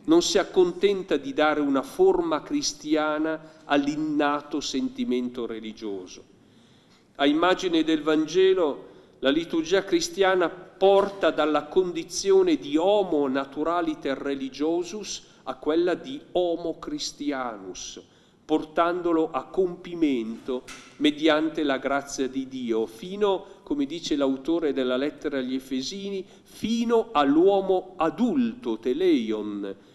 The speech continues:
fino a raggiungere la misura della pienezza di Cristo.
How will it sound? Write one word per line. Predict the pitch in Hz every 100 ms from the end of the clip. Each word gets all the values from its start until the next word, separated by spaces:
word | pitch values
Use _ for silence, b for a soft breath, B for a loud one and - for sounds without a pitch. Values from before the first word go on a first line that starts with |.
| _
fino | - 214 226 190
a | 160
raggiungere | 151 139 131 202 220 196 190 175 170 -
la | 139 139
misura | 139 139 - - 220 233 240 226
della | 120 131 135 131
pienezza | - 151 139 131 175 - - 160
di | 117 -
Cristo. | 165 175 - - -